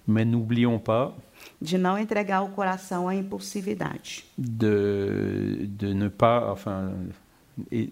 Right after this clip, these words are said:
Speaker 1: f-, faisons de sorte de ne pas, euh, livrer notre cœur à une impulsivité égra-, écrasante.
Speaker 2: E eu trouxe para vocês algumas coisas que eu sempre passo para os meus pacientes,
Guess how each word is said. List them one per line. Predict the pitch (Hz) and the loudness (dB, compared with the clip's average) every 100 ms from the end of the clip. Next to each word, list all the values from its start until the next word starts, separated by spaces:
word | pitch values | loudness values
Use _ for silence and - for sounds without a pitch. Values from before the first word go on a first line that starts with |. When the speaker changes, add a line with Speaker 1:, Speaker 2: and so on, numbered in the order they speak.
| 120 | -8
Speaker 1:
f-, | - - | -10 -14
faisons | 135 - 120 143 | -2 2 4 4
de | 131 | 4
sorte | 120 139 139 120 | 2 2 0 2
de | 120 | 2
ne | 113 | 2
pas, | 107 120 127 123 127 | 2 4 4 2 0
euh, | 110 101 95 98 | -2 0 0 -2
livrer | 101 113 113 123 | -2 0 2 4
notre | 123 104 104 | 4 0 -2
cœur | 101 110 110 123 - | 0 2 4 2 -2
à | 117 | 0
une | 107 104 | 2 2
impulsivité | 101 107 - 107 107 - 117 107 | 0 -4 -4 -4 -2 0 2 2
égra-, | 104 98 98 - | 2 0 -2 -4
écrasante. | 120 107 - 110 101 98 98 - - _ _ _ _ _ _ _ _ _ _ _ _ _ _ _ _ _ - - - - - - - - - _ _ - | -4 -2 2 2 2 -6 -8 -14 -20 _ _ _ _ _ _ _ _ _ _ _ _ _ _ _ _ _ -20 -20 -20 -20 -20 -20 -20 -20 -20 _ _ 2
Speaker 2:
E | 254 277 302 - | 4 4 2 2
eu | 254 | 0
trouxe | 254 277 294 302 - | 2 0 2 0 -4
para | 247 214 190 | 0 0 0
vocês | 180 175 226 220 202 196 - | -4 -2 2 2 2 -2 -2
algumas | 196 208 208 254 285 | 0 0 2 2 2
coisas | - 247 233 214 | 0 2 2 -2
que | - | -4
eu | 226 | -4
sempre | 247 294 330 | -2 -2 -2
passo | - 226 240 240 | 0 0 0 -2
para | 240 214 | -4 -4
os | 202 | -2
meus | 190 190 | -4 -4
pacientes, | 180 180 180 175 226 269 - 165 - | -4 -4 0 2 4 2 -2 -12 -14